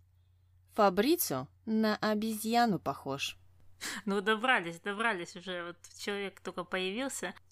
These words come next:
Speaker 2: ну, перепоявился, можно сказать, и, и, и уже и он обезьяна. Мне больше тут, э, м, смущает другое, что если посмотреть на Фабрицио, на Доминика Рисо, на Флор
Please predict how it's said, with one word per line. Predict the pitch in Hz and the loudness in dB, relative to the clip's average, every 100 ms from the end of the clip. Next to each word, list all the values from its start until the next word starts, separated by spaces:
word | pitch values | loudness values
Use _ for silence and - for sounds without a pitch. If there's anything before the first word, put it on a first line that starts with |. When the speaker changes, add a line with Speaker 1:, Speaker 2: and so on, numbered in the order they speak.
| - | -4
Speaker 2:
ну, | 196 | -4
перепоявился, | 190 - 190 180 - 175 170 165 170 - | -2 2 4 4 -2 -4 -4 -6 -8 -8
можно | 175 170 165 170 | -8 -8 -6 -6
сказать, | - - 175 170 - - | -6 -4 -2 -2 -4 -6
и, | - 196 190 185 175 170 | 0 4 4 4 4 2
и, | 185 185 - 190 | -2 -2 -4 -6
и | 190 | -6
уже | 185 190 214 | -4 0 4
и | 214 190 180 190 - | 4 4 2 -6 -2
он | 190 165 | 0 0
обезьяна. | 160 175 175 170 160 170 175 - - - - - | -4 -6 -2 -2 -2 -4 -10 -16 -16 -16 -18 0
Мне | 214 247 285 | 4 6 6
больше | 254 269 262 | 4 2 0
тут, | 254 233 - | -2 -4 2
э, | 233 220 208 196 190 190 - - - - 214 | 4 6 4 2 0 -2 -6 -10 -12 -16 -10
м, | 214 208 202 | -10 -8 -10
смущает | - 220 202 - 220 196 | -4 0 2 4 4 4
другое, | 196 196 233 254 226 | -2 -2 2 4 4
что | - - 202 185 175 - - - | 0 -2 2 2 0 -8 -20 0
если | 208 - 208 | 2 2 0
посмотреть | 208 - 202 190 202 190 | -2 4 4 4 2 2
на | 202 196 185 180 170 185 | 2 4 6 4 0 -2
Фабрицио, | 214 185 196 233 269 - 220 208 202 196 | 0 2 2 2 2 0 2 4 6 4
на | 196 196 202 190 190 180 180 | 2 -4 0 4 6 6 4
Доминика | 190 196 196 190 196 | 4 4 4 2 2
Рисо, | 190 196 220 - 202 190 | 2 2 2 2 2 4
на | 185 180 | 4 0
Флор | - 202 196 196 190 180 | 2 4 6 8 6 6